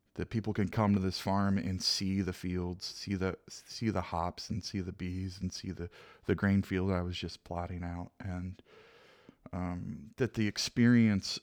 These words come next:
of a beer isn't necessarily a, a glass. It's, it's the glass and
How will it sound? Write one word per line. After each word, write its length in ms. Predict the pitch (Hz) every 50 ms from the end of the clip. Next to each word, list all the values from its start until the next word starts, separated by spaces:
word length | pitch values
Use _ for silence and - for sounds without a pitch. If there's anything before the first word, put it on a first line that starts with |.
| _
of 160 | 113 110 98
a 60 | 98 95
beer 600 | 92 - 110 107 101 101 98 95 92 92 92 - - -
isn't 600 | - 123 117 107 - 113 101 98 95 - - - - - - _ _ _ _ _ _ _ _ _ _ _ -
necessarily 760 | 107 107 - 107 - - 113 98 95 101 98 98 95 98 - -
a, 260 | 98 98 - - 95
a 40 | 92
glass. 680 | 90 92 95 101 98 98 92 85 85 - - - - -
It's, 260 | 95 92 87 - - -
it's 300 | - 107 92 - - - -
the 160 | - 101 104
glass 420 | 92 98 101 90 90 92 92 - -
and 180 | 95 92 90